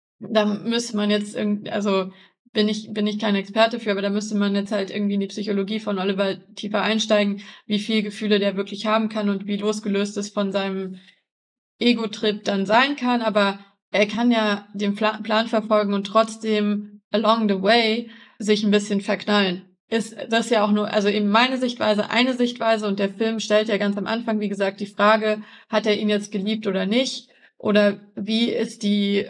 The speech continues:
ähm, Beziehung zwischen den beiden gewesen? Und man kann natürlich auch ganz anders, also man kann auch mit der Call Me By Your Name Brille rangehen und sagen, dass Oliver super starke Gefühle für ihn hatte und erst eher später enttäuscht war, dass es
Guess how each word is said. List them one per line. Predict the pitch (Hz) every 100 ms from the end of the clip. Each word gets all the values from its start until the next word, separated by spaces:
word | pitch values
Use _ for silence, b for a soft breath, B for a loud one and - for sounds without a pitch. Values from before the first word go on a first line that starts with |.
| -
ähm, | 214 196
Beziehung | 208 202 226 220
zwischen | 214 208
den | 202 196
beiden | 202 196
gewesen? | 185 190 233 247 240
Und | -
man | 208 202
kann | 214
natürlich | 214 208 214 208
auch | 208 - -
ganz | 208 208
anders, | 226 233 214 208
also | 214 196
man | 196
kann | 208 214
auch | 208
mit | 208
der | 202 196
Call | 214 208
Me | 208
By | 202 202
Your |
Name | 196 214 226
Brille | 220 202 196
rangehen | 196 196 196 214 214 B B B B
und | 220 202
sagen, | 202 208 208 202 202 -
dass | 214 202 196
Oliver | 214 208 202 202 202 196 - _ -
super | 220 294 302 254
starke | 226 208 208
Gefühle | 202 214 202
für | 202
ihn | 196
hatte | 202 202
und | 202
erst | 196 202 202 - _ -
eher | 220 220 214
später | - 240 240 214
enttäuscht | 202 202 226 240 240
war, | 214 208
dass | 208
es | 208 208